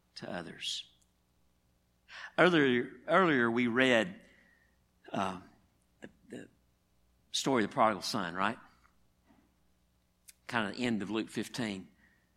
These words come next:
I want to back up and read the first seven verses of Luke fifteen.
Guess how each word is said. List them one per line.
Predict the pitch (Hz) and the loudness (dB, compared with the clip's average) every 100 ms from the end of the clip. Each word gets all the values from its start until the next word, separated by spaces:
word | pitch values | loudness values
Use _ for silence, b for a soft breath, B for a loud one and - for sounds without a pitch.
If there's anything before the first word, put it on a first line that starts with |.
| b _ _ _ _ _ _ - | b _ _ _ _ _ _ -6
I | |
want | 139 | -2
to | 110 | 4
back | 120 135 | 4 4
up | 113 | -4
and | 107 | -4
read | 110 117 107 | -4 -2 -2
the | 101 | -6
first | - 117 107 - | -4 -2 -2 -2
seven | 123 110 98 | -2 -4 -6
verses | 92 95 - 95 | -6 -6 -6 -8
of | 95 98 | -12 -10
Luke | 98 101 - | -8 -8 -10
fifteen. | - 101 - 110 101 98 | -10 -10 -6 -6 -6 -10